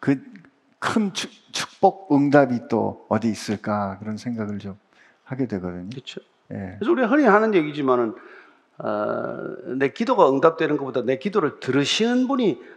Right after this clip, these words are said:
Speaker 2: 하나님이다.
Speaker 1: 음.
Speaker 2: 이게 가장 중요한 기도 응답이라는 것이죠. 음.
Speaker 1: 네.
Speaker 2: 그분이 듣고 계신다.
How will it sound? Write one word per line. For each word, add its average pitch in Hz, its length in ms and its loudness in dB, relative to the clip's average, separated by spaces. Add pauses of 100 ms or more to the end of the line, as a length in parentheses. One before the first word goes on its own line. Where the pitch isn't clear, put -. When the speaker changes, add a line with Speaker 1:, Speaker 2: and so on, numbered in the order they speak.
Speaker 2:
하나님이다. 180 1080 0 (100)
Speaker 1:
음. 117 360 -8 (460)
Speaker 2:
이게 247 600 -2
가장 143 460 0
중요한 127 1200 -4 (220)
기도 127 280 -4
응답이라는 110 520 -2
것이죠. 104 480 -10 (800)
음. 110 180 -18
Speaker 1:
네. 127 300 -12
Speaker 2:
그분이 120 320 -4
듣고 151 260 -4
계신다. 113 520 -4